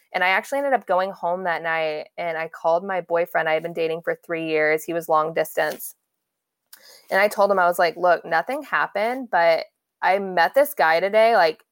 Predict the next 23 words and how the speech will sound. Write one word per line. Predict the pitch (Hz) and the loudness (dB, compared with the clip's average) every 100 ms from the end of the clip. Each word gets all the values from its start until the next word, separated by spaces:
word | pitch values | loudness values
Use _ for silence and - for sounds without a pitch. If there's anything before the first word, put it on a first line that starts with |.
| _ _ | _ _
we, | 208 226 - | -6 -6 -4
like, | 190 180 _ 208 | -2 -2 _ -12
we | 208 | -2
were | 226 220 | 4 4
on | 214 | 4
a | 170 | 0
group. | 180 175 151 | 0 2 2
Like, | 165 175 | -2 -2
he | 208 | 0
didn't | 196 | 0
even | 185 170 | -2 -6
know | 165 160 | -2 0
I | 156 | -2
feel | - 165 | -4 -6
this | 160 156 | -6 -8
way." | 156 135 127 92 _ - _ _ | -6 -4 -6 -10 _ -20 _ _
And | 185 185 185 175 165 156 - _ _ _ _ _ | 2 4 4 4 2 0 -10 _ _ _ _ _
I | 175 196 | -2 0
just | 254 269 | -2 -4
know | 214 170 180 | -2 2 2
that | 240 | 2
if | 214 208 | 0 2
I, | 185 175 165 | 2 0 -2